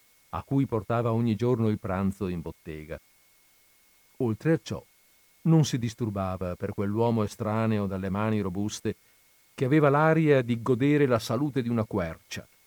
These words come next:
odorava sempre di trucioli freschi ed era taciturno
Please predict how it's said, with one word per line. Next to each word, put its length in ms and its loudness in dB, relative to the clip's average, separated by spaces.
odorava 420 2
sempre 460 2
di 100 2
trucioli 500 0
freschi 480 -2
ed 140 -2
era 220 2
taciturno 840 0